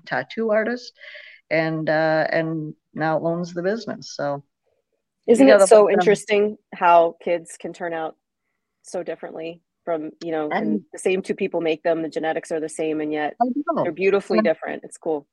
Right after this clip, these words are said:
Speaker 1: Right, right. And, um, and, you know, learning to let them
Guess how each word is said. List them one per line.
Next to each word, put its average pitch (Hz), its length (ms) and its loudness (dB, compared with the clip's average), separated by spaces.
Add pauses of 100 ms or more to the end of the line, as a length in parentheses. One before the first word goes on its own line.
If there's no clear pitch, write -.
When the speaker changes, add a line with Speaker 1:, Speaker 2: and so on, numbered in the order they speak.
(160)
Speaker 1:
Right, 180 320 8 (300)
right. 175 460 4 (100)
And, 175 480 4
um, 160 460 2 (400)
and, 202 280 2
you 214 120 2
know, 170 500 6 (400)
learning 180 600 0
to 170 120 -6
let 160 340 2
them 156 520 0